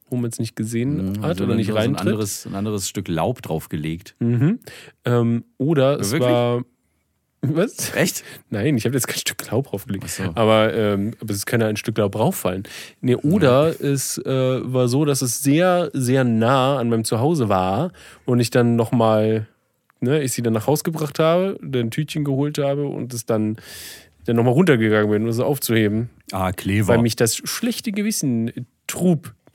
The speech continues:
Speaker 1: Es trug mich nach draußen.
Speaker 2: Ja, das ist gut. Nicht liegen lassen, so ein, so ein Scheiß da.
Speaker 1: Nein, da kann sonst was mit passieren. Kinder können damit spielen
Speaker 2: <laughs>
Speaker 1: und
Speaker 2: Oder das sogar essen.
Speaker 1: Matschepampe, damit kochen.
Speaker 2: Ja,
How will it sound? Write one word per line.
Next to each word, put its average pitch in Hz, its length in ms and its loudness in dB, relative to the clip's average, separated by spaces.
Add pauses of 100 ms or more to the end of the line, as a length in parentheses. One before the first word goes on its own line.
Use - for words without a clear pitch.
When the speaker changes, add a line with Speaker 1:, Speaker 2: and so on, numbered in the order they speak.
Speaker 1:
Es 147 160 -4
trug 277 240 -2
mich 190 160 2
nach 170 120 2
draußen. 107 540 0
Speaker 2:
Ja, 107 300 2
das 107 200 -4
ist - 60 -10
gut. 120 320 0 (880)
Nicht 156 260 4
liegen 233 180 4
lassen, 90 240 2
so 92 100 2
ein, 80 260 0 (100)
so 87 80 -4
ein 78 80 -2
Scheiß 78 380 -2
da. 80 200 0
Speaker 1:
Nein, 104 420 4
da 107 120 0
kann 117 240 2
sonst 143 240 4
was 170 100 2
mit 120 140 0
passieren. 104 400 0
Kinder 139 400 2
können 127 180 0
damit 123 280 0
spielen 120 1120 2
Speaker 2:
<laughs> - 0 -
Speaker 1:
und 123 180 2 (1120)
Speaker 2:
Oder 87 220 0
das 82 200 0
sogar 80 400 -2
essen. 104 540 0
Speaker 1:
Matschepampe, 123 1160 0
damit 110 220 -2
kochen. 120 600 -6 (260)
Speaker 2:
Ja, 151 440 2